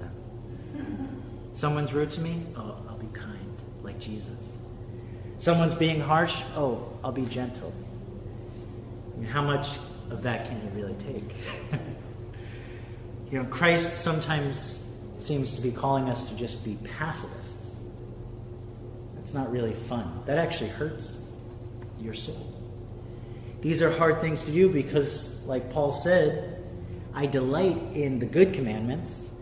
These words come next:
but there's also a part of me that doesn't delight in the good commandments." While we all may be children of God, we're also children of this world. We have no memory. It all says that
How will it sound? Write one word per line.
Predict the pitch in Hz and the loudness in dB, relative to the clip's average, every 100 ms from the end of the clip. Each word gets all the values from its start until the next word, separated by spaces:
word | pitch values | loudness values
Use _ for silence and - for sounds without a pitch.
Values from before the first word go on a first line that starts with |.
| - - | -10 -6
but | - 135 | -2 8
there's | 147 147 | 10 10
also | 156 151 151 143 | 8 8 6 6
a | |
part | 160 165 | 4 4
of | 151 | 4
me | 127 127 | 2 0
that | 131 127 123 - - - | 0 -2 -4 -8 -8 -4
doesn't | 165 202 160 110 - - - | -2 0 0 -2 -6 -10 -6
delight | - 107 92 87 85 - - - - | -4 -2 -2 -4 -6 -8 -10 -8 -8
in | 92 | -8
the | 87 | -8
good | 87 - | -8 -10
commandments." | - 85 82 78 - - - - - - - - - - - - - - - - - - | -8 -8 -6 -8 -8 -10 -10 -10 -10 -12 -12 -12 -12 -12 -12 -10 -10 -10 -12 -12 -8 2
While | 147 | 6
we | 147 | 8
all | 160 160 | 8 8
may | 160 156 | 6 4
be | 147 | 4
children | 139 160 147 139 | 2 4 4 4
of | 123 | 4
God, | 151 180 139 | 6 6 6
we're | 139 | 4
also | 139 135 - 143 | 4 4 4 4
children | - 139 123 127 131 | 4 2 2 0 0
of | 127 123 - | -2 -2 0
this | 131 - | 0 2
world. | 160 175 - - - - - - - - - - - | 2 2 0 -6 -8 -8 -10 -10 -10 -10 -8 -6 -2
We | 131 | 2
have | 135 | 4
no | 143 135 | 4 4
memory. | 143 175 143 110 98 - - - - - - - - - - | 4 4 4 2 0 -6 -10 -10 -10 -10 -10 -10 -10 -10 -4
It | 127 | 0
all | 123 | 0
says | - 135 113 | 2 2 2
that | 117 | -2